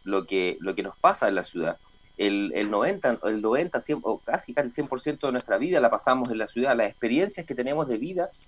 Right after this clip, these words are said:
son en función de lo que vivimos en la ciudad, tanto dentro de nuestras casas como afuera de nuestras casas. Entonces, de la calidad de vida de los barrios,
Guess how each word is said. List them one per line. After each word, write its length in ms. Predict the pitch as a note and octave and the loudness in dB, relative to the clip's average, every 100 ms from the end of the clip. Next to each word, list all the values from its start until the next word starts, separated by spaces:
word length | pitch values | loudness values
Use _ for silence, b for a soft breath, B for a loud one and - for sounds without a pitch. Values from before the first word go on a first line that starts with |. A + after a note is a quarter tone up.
| - | -16
son 400 | - F3 G3+ D#3 | 2 6 6 2
en 100 | C3+ | -6
función 380 | C3 C3 D3+ D#3 | -6 -4 -2 -2
de 80 | D3 | 0
lo 120 | C3 | 0
que 60 | |
vivimos 300 | B2 C#3 F3 | 0 -2 -2
en 60 | D3 | -2
la 100 | A#2 | -2
ciudad, 360 | - A#2+ D3 - b b | -2 0 2 0 b b
tanto 280 | - C3+ B2 | 2 4 4
dentro 260 | B2+ D#3+ F3 | 4 2 -2
de 60 | |
nuestras 160 | E3 C3+ | -6 -2
casas 280 | D#3 D#3+ E3 | 0 0 0
como 140 | B2 | 0
afuera 240 | A#2+ C3 C3+ | 2 2 2
de 60 | |
nuestras 200 | C3 - | 0 -4
casas. 300 | - F3 - | 0 0 0
Entonces, 400 | F2+ A#2 A#2 B2 - b b | -4 -4 -2 -2 -2 b b
de 60 | A2 | 2
la 120 | A2 | 4
calidad 340 | G#2+ G#2+ B2+ G3 | 4 4 6 6
de 120 | F3 | 4
vida 180 | E3+ D3+ | 2 2
de 60 | |
los 160 | C3 G#2 | 2 4
barrios, 380 | A2+ G#2 G2 | 4 4 2